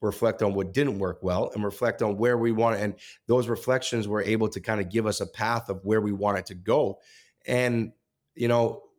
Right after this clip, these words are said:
w-, we quickly realized that, you know, being a landlord might not be the whole thing it's all crapped up to be for us. So we're like, "Okay, so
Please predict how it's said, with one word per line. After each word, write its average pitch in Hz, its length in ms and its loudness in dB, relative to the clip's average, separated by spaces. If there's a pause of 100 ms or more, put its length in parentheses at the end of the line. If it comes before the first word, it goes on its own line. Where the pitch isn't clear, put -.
w-, 117 340 -4
we 117 220 2
quickly 139 380 0
realized 113 580 0
that, 107 140 0 (400)
you 110 80 -4
know, 101 40 0
being 120 300 2
a 120 80 4
landlord 117 520 0
might 117 220 0
not 113 240 0
be 110 180 0
the 101 140 -2
whole 110 220 2
thing 104 440 -2 (680)
it's 113 140 -2
all 117 120 4
crapped 107 380 -2
up 127 160 -2
to 113 80 -2
be 104 160 -2
for 104 200 0
us. 240 340 -2
So 120 400 0 (220)
we're 113 120 0
like, 120 100 4
"Okay, 117 240 2
so 95 280 -6